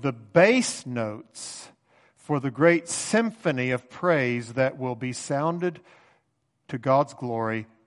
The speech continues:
throughout all eternity." Now, that may be difficult for us to understand, and I think that right now it should be. How could we possibly be happy in heaven if we know that our loved ones are suffering with fire and brimstone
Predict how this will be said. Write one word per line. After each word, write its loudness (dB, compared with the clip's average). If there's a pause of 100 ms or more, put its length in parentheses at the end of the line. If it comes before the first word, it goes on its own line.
throughout -6
all -6
eternity." -14 (1200)
Now, 2 (160)
that 0
may 4
be 2
difficult 2
for 4
us 2
to -6
understand, -2
and 0
I 2
think -4
that -8
right 4
now 2
it -4
should 0
be. 0 (800)
How 4
could -4
we 0
possibly 0
be -4
happy 0
in -6
heaven -2 (340)
if -6
we -2
know 0
that -2
our 2
loved 2
ones -8
are -2
suffering -4
with -10
fire -2
and -8
brimstone -8